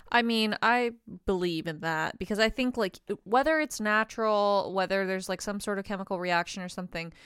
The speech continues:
is, like, obviously there's a chemical reaction going on. Like, we know fire has to, like,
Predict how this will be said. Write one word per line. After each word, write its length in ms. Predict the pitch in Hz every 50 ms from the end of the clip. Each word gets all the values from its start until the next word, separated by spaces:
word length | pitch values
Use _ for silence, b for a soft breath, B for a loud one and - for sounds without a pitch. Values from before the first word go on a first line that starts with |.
| B B B B _
is, 160 | 196 202 175
like, 140 | 208 185 - -
obviously 600 | 190 202 208 180 180 170 170 - - - - 151
there's 180 | 151 160 170 -
a 40 | -
chemical 360 | - 202 175 170 - 180 -
reaction 460 | 170 165 160 - 165 - - 175 175
going 300 | 175 165 165 160 160 160
on. 180 | 160 165 170 180
Like, 140 | 180 180
we 100 | 180 185
know 300 | 185 190 190 185 175 175
fire 520 | 175 - - 180 175 175 170 170 170 170 175
has 340 | 175 - 190 190 180 - -
to, 120 | - 185
like, 220 | 170 170 165 160